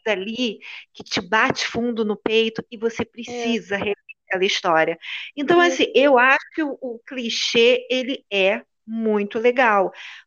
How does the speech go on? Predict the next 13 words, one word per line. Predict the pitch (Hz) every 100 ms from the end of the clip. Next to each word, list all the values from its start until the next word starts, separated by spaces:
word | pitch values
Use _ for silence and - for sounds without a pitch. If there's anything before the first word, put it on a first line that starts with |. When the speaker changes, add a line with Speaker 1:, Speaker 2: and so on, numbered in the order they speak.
| _
Speaker 1:
mas | 302 311 349 330
você | 339 339
também | 320 294 285
precisa | 302 311 - 277 269 294 - _
sair, | - - 311 269 247 247 - _ _ _
sabe? | 277 233 190 220
Você | 269
Speaker 2:
Sair, |
Speaker 1:
precisa | 330 277 294
pegar | 302 254 254
Speaker 2:
é. | 247 262 -
Speaker 1:
aquele | 233 254 330
livro | 302 - 202